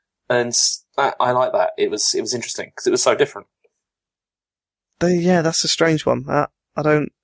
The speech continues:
Speaker 2: uh, I, like, I didn't I didn't have two thoughts about them. Like, they were just like, "Uh, okay, that's what they like." Um, right, okay, uh, this one's from Matt Murray.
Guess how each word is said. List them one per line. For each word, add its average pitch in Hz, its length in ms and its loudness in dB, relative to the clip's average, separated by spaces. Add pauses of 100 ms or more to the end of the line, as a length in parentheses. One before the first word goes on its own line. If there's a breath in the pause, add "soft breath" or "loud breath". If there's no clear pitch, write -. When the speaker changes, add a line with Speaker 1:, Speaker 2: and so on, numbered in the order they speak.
(120)
Speaker 2:
uh, 143 440 0 (220)
I, 165 100 4
like, 180 220 2
I 220 60 4
didn't 214 280 -2 (580)
I 175 60 4
didn't 196 160 -4
have 185 140 2
two 190 180 2
thoughts 214 320 -2
about - 240 0
them. 175 360 0 (180)
Like, 156 180 2
they 151 80 0
were 156 80 -8
just - 240 -2
like, 151 220 2
"Uh, 147 160 0 (640 soft breath)
okay, 143 300 0 (520)
that's 135 200 -4
what - 120 0
they 139 80 0
like." 135 340 -2 (640)
Um, 151 400 2 (760)
right, 151 300 0
okay, 143 280 0
uh, 135 300 2
this 165 180 -2
one's 160 140 2
from 156 220 2
Matt 165 220 0
Murray. 139 380 0